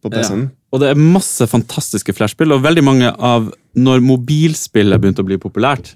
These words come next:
Speaker 2: i, på tjue ti-tallet,
Speaker 1: Mm.
Speaker 2: så var veldig mange av ideene derfra fra Flash, for du hadde så mye begrensninger med
Speaker 1: Mm.
Speaker 2: kontroller og med alle sånne ting. Så ve-, så veldig mange av ideene, blant annet, ehm, Angry Birds, husker jeg når jeg kom, ble jeg
Speaker 1: Mm.
Speaker 2: sur på, for de hadde jo helt tydelig stjelt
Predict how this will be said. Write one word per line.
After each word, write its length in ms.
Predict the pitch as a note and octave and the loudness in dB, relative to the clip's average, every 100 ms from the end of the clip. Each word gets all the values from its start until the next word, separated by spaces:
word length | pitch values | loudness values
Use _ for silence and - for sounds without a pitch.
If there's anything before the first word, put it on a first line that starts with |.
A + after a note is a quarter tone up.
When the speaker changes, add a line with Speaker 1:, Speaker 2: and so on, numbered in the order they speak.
| - | -6
Speaker 2:
i, 220 | G#2 G2+ - | -2 -2 -2
på 160 | G2+ G2 | -4 -4
tjue 120 | G#2+ | -4
ti-tallet, 380 | A#2+ C#3 F#2 F#2 - _ | -4 -4 -4 -6 -10 _
Speaker 1:
Mm. 140 | A#2+ A2+ | -6 -4
Speaker 2:
så 220 | G#2+ C3+ | -2 -2
var 120 | B2+ | -2
veldig 260 | A#2+ C#3+ B2+ | -2 -2 0
mange 140 | G#2+ G#2 | 0 0
av 60 | G2 | 0
ideene 240 | A2+ G2 | -2 -2
derfra 240 | F#2 - F#2 | -4 -6 -8
fra 180 | - G2 | -4 -6
Flash, 300 | - A#2 - | -4 -10 -8
for 80 | G#2 | -6
du 80 | G#2 | -4
hadde 200 | G#2+ G2 | -4 -6
så 100 | G2+ | -2
mye 160 | G#2 A2 | -2 0
begrensninger 580 | A2+ B2+ C3 G2 F2+ - - | 0 0 -2 -6 -12 -14 -8
med 180 | A2 A2+ | -4 -2
Speaker 1:
Mm. 60 | |
Speaker 2:
kontroller 500 | G#2 A#2 G#2+ G2+ F#2+ | -4 -4 -4 -2 -2
og 80 | F#2+ | -2
med 100 | F#2+ | -4
alle 180 | G2 F#2+ | -4 -4
sånne 200 | G2 G2 | -4 -4
ting. 120 | F#2+ | -4
Så 120 | F2 G#2 | -6 -6
ve-, 100 | - | -4
så 120 | A2+ | -4
veldig 240 | A#2 A#2 G#2 | -2 0 0
mange 160 | G2 F#2+ | 0 0
av 60 | |
ideene, 180 | G2+ G2 | 0 0
blant 180 | G#2 G2+ | 0 -2
annet, 360 | B2 A#2 G2 - - | 0 0 0 -6 -8
ehm, 440 | G#2 G2 G2+ F#2+ G#2 - - _ _ - | -4 -2 -2 -2 -6 -14 -20 _ _ -4
Angry 240 | C#3+ B2 | 0 0
Birds, 300 | A#2+ E3 A3 A#2+ | 0 -2 -2 -6
husker 200 | - G2+ | -6 -4
jeg 100 | G2 | -2
når 100 | F#2+ | -4
jeg 60 | F#2+ | -6
kom, 200 | G2 F#2+ _ _ _ - | -8 -8 _ _ _ -4
ble 100 | C#3+ | 0
jeg 60 | A2+ | 0
Speaker 1:
Mm. 60 | |
Speaker 2:
sur 140 | A#2 A#2+ | 0 -2
på, 180 | F#2+ | -4
for 80 | A2 | -6
de 60 | B2 | -6
hadde 120 | C3+ | -6
jo 60 | C3 - | -10 -10
helt 260 | - - - | -12 -14 -10
tydelig 320 | D3 A#2+ G2+ | -8 -6 -8
stjelt 320 | - A2+ | -4 -4